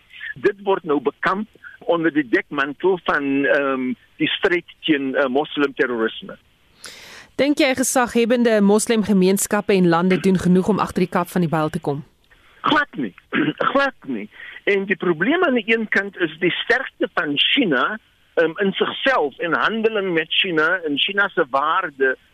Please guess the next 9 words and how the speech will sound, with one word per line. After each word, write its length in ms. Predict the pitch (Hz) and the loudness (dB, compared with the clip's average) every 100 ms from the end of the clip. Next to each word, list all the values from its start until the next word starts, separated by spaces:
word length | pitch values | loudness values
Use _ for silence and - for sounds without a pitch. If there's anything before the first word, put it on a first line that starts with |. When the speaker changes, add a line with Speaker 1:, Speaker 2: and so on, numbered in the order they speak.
| _ - - | _ -10 -2
Speaker 1:
vir 360 | 254 202 170 - | 0 0 -6 -2
menige 440 | 139 311 269 202 | 0 2 0 0
lande 420 | 147 147 143 143 160 | 0 0 0 0 0
in 80 | |
die 140 | 139 123 | -2 0
wêreld, 400 | 123 120 190 208 - - - _ | 0 0 -2 -4 -12 -20 -20 _
ook 220 | 202 277 | -2 -2
die 160 | 180 185 | -4 -2
moslimlande, 1000 | 143 147 151 139 135 123 131 127 156 | -2 -2 0 0 0 0 -2 0 0